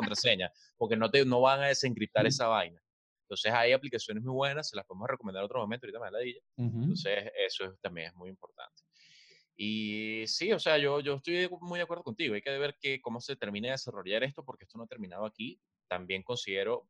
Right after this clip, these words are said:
Speaker 2: que esto puede ser algo a nivel político, o sea, de repente está metido algo por ahí porque está medio sospechoso. Y nada, a ver cómo, cómo, cómo evoluciona.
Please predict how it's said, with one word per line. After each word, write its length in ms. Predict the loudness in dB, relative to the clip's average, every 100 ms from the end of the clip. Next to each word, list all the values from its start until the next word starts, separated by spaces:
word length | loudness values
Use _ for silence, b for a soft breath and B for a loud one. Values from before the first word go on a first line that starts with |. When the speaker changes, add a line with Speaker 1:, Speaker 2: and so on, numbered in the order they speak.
| _ _
Speaker 2:
que 80 | -8
esto 180 | -8 -6
puede 180 | -4 -4
ser 140 | -4
algo 200 | -6 -4
a 60 | -4
nivel 220 | -4 -8
político, 560 | -6 -4 -4 -8 -16 -16
o 20 |
sea, 220 | -12 -6
de 120 | -2 -2
repente 420 | -2 -4 -4 -6
está 160 | -10
metido 320 | -8 -6 -4 -4
algo 160 | -4
por 160 | -6 -2
ahí 160 | 0
porque 300 | -2 -4 -6 -6
está 260 | -20 -10
medio 160 | -2 -2
sospechoso. 760 | -2 -4 -4 2 2 2 -2 b b b b _
Y 260 | 0 0
nada, 260 | 2 4 6
a 20 |
ver 180 | 4 2
cómo, 480 | -2 -2 0 -2 -4
cómo, 540 | -4 0 2 2 -2
cómo 180 | -2 0
evoluciona. 640 | 4 4 0 -4 -6 -8